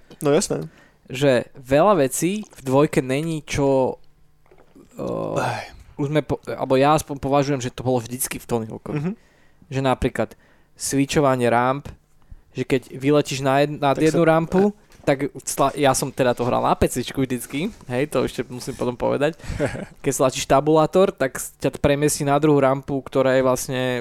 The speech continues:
Speaker 2: oproti nej. Ne, že oproti nej, ale akože
Speaker 3: Mhm.
Speaker 1: Pre tebou.
Speaker 2: Áno.
Speaker 1: Kvázi.
Speaker 2: Takisto presne, že keď,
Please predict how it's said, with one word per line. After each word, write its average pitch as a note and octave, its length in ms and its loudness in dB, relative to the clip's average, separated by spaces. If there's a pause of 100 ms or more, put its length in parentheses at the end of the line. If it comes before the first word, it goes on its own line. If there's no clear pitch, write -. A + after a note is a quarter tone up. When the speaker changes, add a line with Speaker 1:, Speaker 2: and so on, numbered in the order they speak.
Speaker 2:
oproti C#3 500 0
nej. A#2+ 280 -4 (120)
Ne, C#3+ 120 -2
že B2+ 100 0
oproti B2 300 -4
nej, D3+ 160 -6
ale B2 240 0
akože A#2+ 300 -4
Speaker 3:
Mhm. B2+ 340 -6
Speaker 1:
Pre D3+ 180 2
tebou. C3 360 -2 (200)
Speaker 2:
Áno. B2+ 280 -2
Speaker 1:
Kvázi. - 420 -12 (1000)
Speaker 2:
Takisto C#3 520 2 (380)
presne, C3 400 0
že C#3+ 140 4
keď, - 260 -2